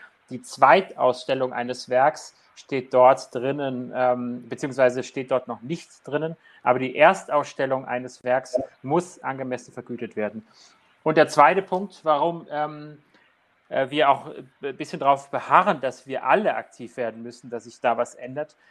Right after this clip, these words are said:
Die Erfahrung von Lisa und mir, wir reden gerade auch mit vielen Kommunal- und Landespolitikern, ist diejenige,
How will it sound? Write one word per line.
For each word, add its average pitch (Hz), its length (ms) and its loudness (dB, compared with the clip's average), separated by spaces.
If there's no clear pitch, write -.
Die 139 40 -2
Erfahrung 139 400 2
von 135 200 -8
Lisa 147 300 -2
und 127 120 -6
mir, 202 240 0
wir 143 140 0
reden 147 180 -2
gerade 139 240 4
auch 131 160 2
mit 127 140 -10
vielen 139 200 -10
Kommunal- 131 480 2
und 127 120 -4
Landespolitikern, 156 880 -2
ist - 200 -20
diejenige, 170 480 0